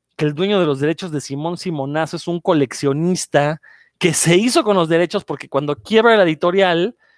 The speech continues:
pues, quedaron libres los derechos y este coleccionista dijo, "Ah, pues, venga pa' acá". Entonces, los derechos pertenecen a un particular, a una persona física. Eh,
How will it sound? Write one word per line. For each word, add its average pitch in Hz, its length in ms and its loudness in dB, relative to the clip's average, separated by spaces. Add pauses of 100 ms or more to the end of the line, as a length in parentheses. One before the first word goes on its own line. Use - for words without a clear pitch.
(220)
pues, 147 180 -4
quedaron 185 400 4
libres 190 540 0 (500)
los 143 100 -6
derechos 180 300 -8
y 170 80 -6
este 180 160 -6
coleccionista 190 800 -2
dijo, 180 240 -2
"Ah, 180 120 -4
pues, - 200 -12
venga 160 260 -2
pa' 170 100 -2
acá". 208 340 -2 (240)
Entonces, - 260 -14
los 123 160 -12
derechos 143 340 -10
pertenecen 139 460 -10
a - 20 -6
un 143 80 -10
particular, 151 440 -4
a - 20 -2
una 160 120 -4
persona 131 680 -6
física. 170 560 -8 (1120)
Eh, 131 380 -2